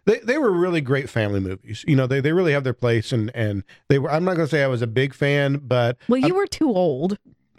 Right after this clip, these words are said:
Speaker 1: I really was, but I'm a big fan of Rick Moranis, and they, they
Speaker 2: And
Speaker 1: definitely had their
Speaker 2: Spaceballs.
Speaker 1: place. They were fun. Oh, yeah, he's done so many great things.
Speaker 2: You seen anything this week that's caught your attention?
Speaker 1: So, you know, I've gotta take this,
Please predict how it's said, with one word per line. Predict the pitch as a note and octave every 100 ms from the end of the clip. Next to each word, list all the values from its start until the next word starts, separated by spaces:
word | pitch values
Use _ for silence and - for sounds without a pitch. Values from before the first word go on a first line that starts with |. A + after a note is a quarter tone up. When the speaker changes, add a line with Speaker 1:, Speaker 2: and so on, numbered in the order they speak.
| -
Speaker 1:
I |
really | G#3+ B3 E3+
was, | C3+ C3 B2 E3
but |
I'm | F#3+ G3+
a |
big | G3 A#3
fan | F#3 E3
of | C3
Rick | C#3
Moranis, | C3 A2+ A#2 A#2+ A#2+ - -
and | D3 A#2 A2+ A2+ - _ _ _
they, | C3+ C#3+
they | C#3
Speaker 2:
And | D3
Speaker 1:
definitely | D#3 D3+ A#2+
had | B2
their | A2
Speaker 2:
Spaceballs. | F#2
Speaker 1:
place. | G#2+ F#2+ - - _ _
They | G3 A3+
were | F3
fun. | A#2 A2
Oh, | B2+ A2
yeah, | F#2+ F#2
he's | A#2
done | B2+ A#2
so | -
many | A2+ G2+
great | - F2+ -
things. | F2+ F#2 G2 - _ _ _ -
Speaker 2:
You | A3
seen | A#3 D4+
anything | D4+ D#4+ D#4+ D4+
this | D4+ D4
week | D4+ -
that's | B3+ - -
caught | - C#4 C#4
your | C#4
attention? | D4+ D4 E4 E4+ - _ _
Speaker 1:
So, | - F3 -
you | G#3
know, | F3
I've | D#3+ F#3+
gotta | G3
take | D#3 E3 E3+
this, | D3